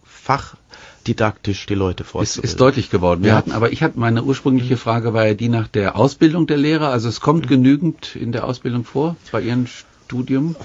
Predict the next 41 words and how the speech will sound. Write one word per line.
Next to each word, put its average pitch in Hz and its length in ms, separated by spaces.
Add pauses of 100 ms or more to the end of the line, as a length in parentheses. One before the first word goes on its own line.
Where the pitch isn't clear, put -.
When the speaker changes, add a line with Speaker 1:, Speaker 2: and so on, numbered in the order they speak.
(120)
Speaker 2:
was 123 160
Sie 156 60
Speaker 1:
Gut, 151 120
Speaker 2:
gemacht 110 120
Speaker 1:
das 120 60
ist 131 120
Speaker 2:
haben? 135 80
Speaker 1:
bei 135 100
mir 123 140
jetzt 139 160
schon 123 160
so 131 160
lange 120 240
her, 117 200
da 104 200
war 110 160
das 120 160
noch 120 180
recht 113 280
rudimentär, 113 720
aber 117 300
wenn 113 160
ich, - 260
äh, 101 160
die 104 120
Referendare, 104 680
die 104 140
jetzt - 380
zu 117 200
uns 117 240
kommen, 113 280
so 107 160
sehe, 113 280
dann 104 200
f-, - 400
spielt 123 400
das 120 160
noch 117 220
eine 110 300
zu 156 340
geringe 151 560